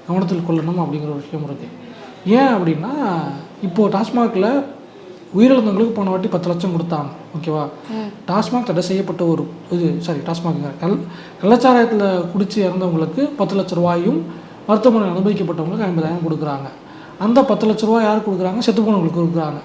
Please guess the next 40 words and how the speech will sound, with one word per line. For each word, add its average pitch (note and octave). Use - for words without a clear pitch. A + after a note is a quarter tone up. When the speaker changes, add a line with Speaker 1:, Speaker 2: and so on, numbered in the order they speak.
Speaker 1:
எப்படி A3
செத்து G3
போனாரு? F3+
கள்ளச்சாராயம். G3
கள்ளச்சாராயம் A3+
தடை A#3
செய்யப்பட்ட G#3+
ஒரு E3+
பொருள். D#3
தடை E3
செய்யப்பட்ட B3
ஒரு F#3
பரு-, E3+
பொருளை E3+
திமிர் C#4+
எடுத்து A#3
போய் A3+
ஒருத்தன் F#3
குடிக்கிறான், E3
அவன் E3
செத்து F3+
போறான், E3
அவனுக்கு A3+
நீங்க F3
பத்து F3
லட்ச F3
ரூபா E3
காசு E3+
கொடுக்குறீங்க. C#3+
ஆனா, A3
இதே A#3+
அரசு F#3
விபத்துல C4
இறந்தா F#3+
அவனுக்கு G3
ரெண்டு F3
லட்சம், D#3+
பட்டாசு C#4
தொழிற்சாலைக்கு G3+
வேலைக்கு G#3+